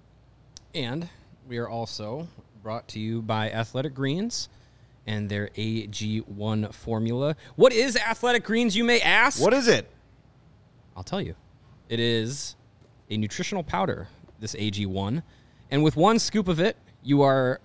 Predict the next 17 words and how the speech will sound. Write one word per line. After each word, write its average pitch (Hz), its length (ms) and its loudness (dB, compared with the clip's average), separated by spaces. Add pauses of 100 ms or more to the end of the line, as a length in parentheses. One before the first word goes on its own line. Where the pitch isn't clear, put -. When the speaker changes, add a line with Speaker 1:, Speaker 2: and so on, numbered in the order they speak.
(120)
Speaker 1:
on 190 260 0
the 175 60 2
way 165 420 2
to 139 160 -4
improving 151 400 2
your 127 140 0
gut 139 240 0
health, 156 420 -2
optimizing 143 640 0
your 131 160 2
immune 127 240 2
system, 127 360 -4
and 110 120 -2
giving 113 260 0
you 113 120 0
more 117 500 -2
natural 113 580 -4